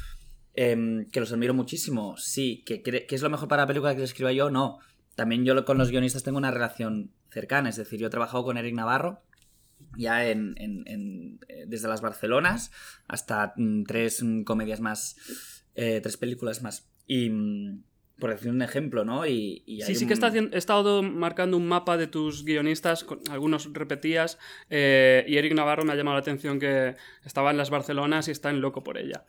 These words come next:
Speaker 1: Hmm.
Speaker 2: Que no sé si, bueno, luego hablaremos de eso.
Speaker 1: Vale. Y,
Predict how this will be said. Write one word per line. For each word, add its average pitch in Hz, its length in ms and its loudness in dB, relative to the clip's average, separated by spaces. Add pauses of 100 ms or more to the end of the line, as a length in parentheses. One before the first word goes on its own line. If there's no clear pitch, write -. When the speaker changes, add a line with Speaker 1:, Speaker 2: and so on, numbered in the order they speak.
(120)
Speaker 1:
Hmm. 135 220 -2
Speaker 2:
Que 143 120 -12
no 135 120 -8
sé 143 140 -14
si, - 180 -10
bueno, 123 220 -10
luego 139 180 -2
hablaremos 135 460 -2
de 123 80 -8
eso. - 240 -12 (480)
Speaker 1:
Vale. 120 320 0 (220)
Y, 151 100 6